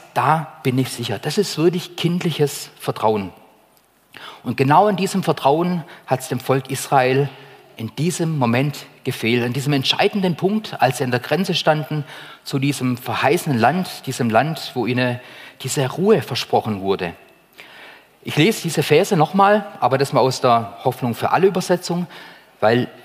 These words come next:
dort ist schon das Wort Glauben durch Vertrauen ersetzt. Hört nochmal gut zu, wie das in dieser Übersetzung dann lautet.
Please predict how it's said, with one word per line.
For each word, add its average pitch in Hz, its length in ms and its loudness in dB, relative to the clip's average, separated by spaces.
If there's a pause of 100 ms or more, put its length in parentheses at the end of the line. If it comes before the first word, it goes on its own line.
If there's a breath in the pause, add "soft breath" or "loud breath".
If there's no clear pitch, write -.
(280 loud breath)
dort 196 220 0
ist 165 160 -2
schon 143 240 2
das 135 160 -2
Wort 123 140 -2
Glauben 165 420 2
durch 151 180 2
Vertrauen 160 440 -2
ersetzt. - 380 -4
Hört 143 120 0
nochmal 139 220 2
gut - 220 -2
zu, 185 320 -4 (360 loud breath)
wie 131 160 -2
das 139 220 0
in 117 100 -6
dieser 131 240 -2
Übersetzung 113 720 -2 (480)
dann 117 160 2
lautet. 104 440 0